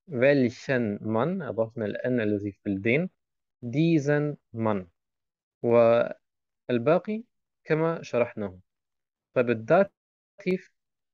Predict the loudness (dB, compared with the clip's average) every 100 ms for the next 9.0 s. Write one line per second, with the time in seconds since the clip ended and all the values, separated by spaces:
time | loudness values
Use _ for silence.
0 | -8 -2 2 2 0 -4 -2 -2 -2 -8
1 | _ _ _ _ _ -2 0 0 0 -4
2 | -2 0 0 -2 -6 -4 -4 -4 -6 -8
3 | -2 0 2 -2 -8 _ _ _ _ _
4 | -4 0 0 2 2 2 -2 -6 -6 -4
5 | -6 -4 2 6 4 2 _ _ _ _
6 | -8 -4 2 4 4 4 4 4 0 -2
7 | -2 -2 -8 -8 -2 -2 -4 -10 _ _
8 | _ _ _ 0 4 6 4 4 0